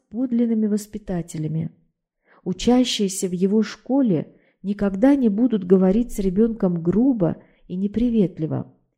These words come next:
поскольку слова, сказанные резким тоном, режут уши, действуют на нервы, вызывают психические страдания и творят такое состояние души, которое никогда не поможет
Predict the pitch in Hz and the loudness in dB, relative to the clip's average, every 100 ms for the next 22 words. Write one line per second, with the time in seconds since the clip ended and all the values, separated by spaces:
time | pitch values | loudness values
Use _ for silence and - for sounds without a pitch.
0 | _ _ _ - 185 - 240 240 208 208 | _ _ _ -6 0 4 4 2 -2 0
1 | 190 190 262 311 - - 214 190 185 185 | 2 2 2 0 -4 -2 0 0 0 2
2 | 185 208 220 208 - 185 - 214 196 170 | 2 2 0 0 -8 -12 -6 -2 -2 -2
3 | 151 - _ _ _ _ - 190 247 247 | -4 -8 _ _ _ _ -14 -4 -2 -2
4 | 240 - - 185 156 - 156 160 _ _ | -4 -8 -8 -6 -6 -8 -10 -10 _ _
5 | _ _ _ 165 196 233 - 220 226 214 | _ _ _ -6 -2 -2 -2 -2 -2 2
6 | 214 208 180 156 151 160 - _ _ _ | 2 2 2 0 -2 -8 -8 _ _ _
7 | _ _ 170 175 190 226 247 247 - 202 | _ _ -4 0 4 6 4 0 -6 -4
8 | 233 226 214 - 202 190 - 170 165 190 | -4 -4 -4 -2 -4 -4 -6 -4 0 0
9 | 262 247 170 - - _ _ _ - 185 | 2 2 0 -2 -10 _ _ _ -8 0
10 | 202 226 269 262 214 208 262 269 226 - | 4 6 4 2 -2 0 2 4 4 0
11 | 185 - 190 233 233 196 165 175 175 - | -4 0 2 4 4 2 2 -2 -4 0
12 | 285 294 - _ _ 196 202 214 208 196 | 0 0 -6 _ _ -8 0 4 4 4
13 | 214 285 - 240 226 180 180 180 175 196 | 2 -4 -4 -4 -4 0 2 4 0 -4
14 | 175 175 170 160 175 220 214 202 | -10 -10 -8 -6 -4 -2 -4 -8